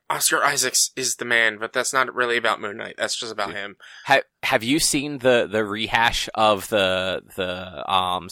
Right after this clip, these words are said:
Speaker 2: the Star Wars, the Poe and Finn, uh, things?
Speaker 1: Oh, oh, and have they been coming back because he's back in media?
Speaker 2: Yeah, so there's one, um, I'm gonna see if I can find it real quick. So,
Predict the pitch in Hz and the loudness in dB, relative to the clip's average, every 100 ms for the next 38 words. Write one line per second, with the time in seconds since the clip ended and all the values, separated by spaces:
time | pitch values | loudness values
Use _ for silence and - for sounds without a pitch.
0 | - 92 - 104 98 95 101 95 98 - | -12 -8 2 6 6 4 0 -2 -4 0
1 | 104 98 95 - 104 95 101 101 - _ | 2 2 -2 -6 -4 -4 -6 -12 -16 _
2 | 104 107 107 104 101 107 _ _ _ - | 4 6 6 4 0 -6 _ _ _ 0
3 | 131 127 - - _ _ _ - 143 139 | 0 0 -6 -8 _ _ _ -2 0 4
4 | 135 139 127 123 131 120 123 147 135 120 | 6 6 6 4 4 4 0 -2 -2 0
5 | 110 107 120 - - - - 123 - 117 | 2 2 0 -6 -14 -12 -8 -6 -6 -4
6 | 101 - 117 - 123 110 110 120 123 123 | -6 0 0 0 -6 -6 -4 0 -2 -2
7 | - - - 123 135 120 - 151 127 127 | -10 -20 -2 2 4 4 2 2 2 0
8 | 113 107 117 143 135 110 104 101 90 104 | -4 -4 0 2 2 0 -6 -4 2 2
9 | 98 - 104 113 104 104 92 95 95 90 | 0 -6 -8 -6 -4 -4 -4 -2 -2 -4
10 | - 90 - 95 - - - 143 123 | -6 -6 -4 -6 -6 -10 2 6 6